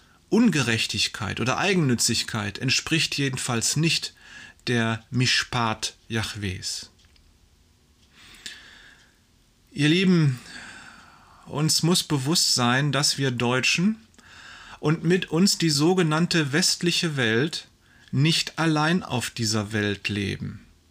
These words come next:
Für die meisten Afrikaner, Orientalen und Asiaten sind wir die Reichen und Mächtigen.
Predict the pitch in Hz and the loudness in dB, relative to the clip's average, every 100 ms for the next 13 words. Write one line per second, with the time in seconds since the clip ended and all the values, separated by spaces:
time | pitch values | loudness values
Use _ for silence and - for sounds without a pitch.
0 | _ - - - - - 175 170 165 165 | _ -20 -18 -16 -16 -6 0 4 4 4
1 | 202 - - 220 165 - 147 - 165 180 | 4 2 0 0 0 -2 -2 -2 0 2
2 | 202 202 156 151 151 147 - 160 165 185 | 2 2 2 2 2 2 0 0 2 2
3 | 180 156 - 143 139 160 160 156 117 120 | 0 -2 -2 -2 0 0 0 -2 -4 -4
4 | - 127 131 151 123 117 208 156 107 110 | -4 -4 0 0 0 0 2 2 2 -2
5 | 107 104 101 - 113 95 113 113 110 98 | -2 -2 -2 -2 -2 -2 -4 0 -2 -2
6 | - 98 98 101 | -6 -8 -8 -12